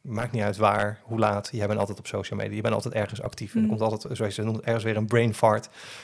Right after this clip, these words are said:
Speaker 1: waar dan, zeg maar, weer iets uit voortkomt en wat jij vormen gaat geven.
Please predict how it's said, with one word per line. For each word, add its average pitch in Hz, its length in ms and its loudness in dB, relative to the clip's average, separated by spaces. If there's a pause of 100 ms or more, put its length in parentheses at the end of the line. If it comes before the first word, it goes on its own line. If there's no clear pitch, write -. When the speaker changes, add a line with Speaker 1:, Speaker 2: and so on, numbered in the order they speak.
(120)
Speaker 1:
waar 110 160 2
dan, 110 400 2
zeg 107 160 0
maar, 110 160 2
weer 110 140 0
iets 117 200 -4
uit 110 140 0
voortkomt 117 500 -2
en 113 80 -6
wat 104 140 -4
jij 104 100 -6
vormen 113 320 -2
gaat 110 220 -4
geven. 113 440 -2